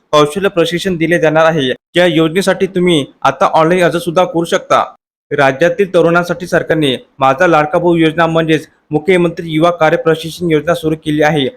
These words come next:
मुख्यमंत्री युवा कार्य प्रशिक्षण योजनेच्या माध्यमातून सरकारकडून बेरोजगार तरुणांना, विद्यार्थ्यांना रोजगाराची संधी,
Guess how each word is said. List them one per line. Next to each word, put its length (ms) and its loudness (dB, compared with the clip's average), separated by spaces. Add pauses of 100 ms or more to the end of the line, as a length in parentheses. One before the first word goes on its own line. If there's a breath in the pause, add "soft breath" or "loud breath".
(220 soft breath)
मुख्यमंत्री 540 -2
युवा 200 2
कार्य 260 2
प्रशिक्षण 500 -4
योजनेच्या 360 -2
माध्यमातून 680 -2 (380 soft breath)
सरकारकडून 500 0
बेरोजगार 480 2
तरुणांना, 560 0 (320 loud breath)
विद्यार्थ्यांना 500 0
रोजगाराची 500 0
संधी, 420 -2